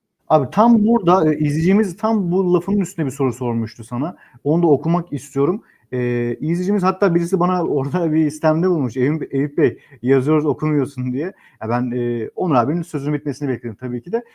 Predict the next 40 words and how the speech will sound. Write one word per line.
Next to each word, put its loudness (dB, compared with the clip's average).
Şimdi -6
o -2
sözünü -6
de, 0
yorumunu 0
da 0
okumak -6
istiyorum. -4
"Orta 0
saha 2
abi 2
çok 0
yumuşak 2
oldu 4
mu?" -4
diye 0
bir -2
soru -2
gelmişti. -2
Onu -4
okuyacaktım. -6
E, -6
izleyicimizin, -4
heh, -2
Uğur 4
Kılıç, 2
"Hocam 0
çok -2
yumuşak 0
bir 2
orta 0
sahayla 0
çıkmıyor -6
muyuz -2
acaba?" -4
diye 2
bir 2
yorumda 2
bulmuş. -4
Lütfen -6